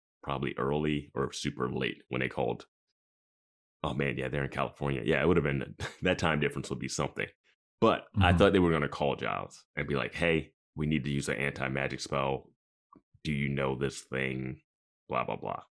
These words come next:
Speaker 1: right?
Speaker 2: Mm-hmm.
Speaker 1: They, we never get that. They never even think to call Giles. It would explain why Anya knew how to s-, say it if it happened off screen, you know?
Speaker 2: Yeah, yeah.
Speaker 1: But I don't know if he,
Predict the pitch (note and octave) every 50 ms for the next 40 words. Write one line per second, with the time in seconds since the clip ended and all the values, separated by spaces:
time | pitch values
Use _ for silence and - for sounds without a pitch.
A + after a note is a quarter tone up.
0 | _ _ _ _ _ C#2+ C#2 C#2+ - - _ _ _ _ _ _ _ _ G#2+ G2+
1 | F2 F2 D#2 C#2 - _ _ _ _ _ _ - F2 F2 D2+ F#2 F#2+ G2 G2+ F#2
2 | F2 C#2 B1 A#1+ - - - - - - - D#2 D#2 D#2+ D#2+ D2+ C#2+ C2 B1+ -
3 | - C2 - - - - - - A1+ A1+ A1+ A#1 A1 G1+ G1+ - - - _ _
4 | _ _ _ _ _ _ _ _ _ _ _ _ _ _ _ _ _ F#2+ F#2+ G2+
5 | F#2 F2 - - - - G2 G#2+ A2+ A2 F#2 D#2 C2+ C#2+ D2 D2+ D2+ C#2+ - C2+
6 | C#2+ C#2 C2+ C#2 C#2 C2+ C2+ C2+ B1+ B1 B1 - - - - - _ _ _ -
7 | - - - C#2 B1+ A1+ G1+ G1+ B1+ - B1+ - B1+ B1+ B1 - C2 A#1+ A1+ G1+
8 | G1+ - - - - A1+ G#1+ G1+ G1+ - - _ _ _ _ _ _ _ _ _
9 | _ _ _ _ _ _ _ - C2 A#1 A#1+ A#1 - - E2 D2 - - - -
10 | - - _ _ _ _ _ _ _ - - C2+ - - - - - - _ _
11 | _ _ - G#2 G2 G2 F#2 - - - _ _ _ _ _ _ _ _ _ _
12 | _ _ _ _ _ G#2+ G#2 A#2+ C#3+ C#3+ D#3 C#3+ A#2+ B2+ A#2+ A2 G#2+ G2+ - -
13 | - - - F2+ F#2 G2 G2 G2+ G2+ G2 G2 -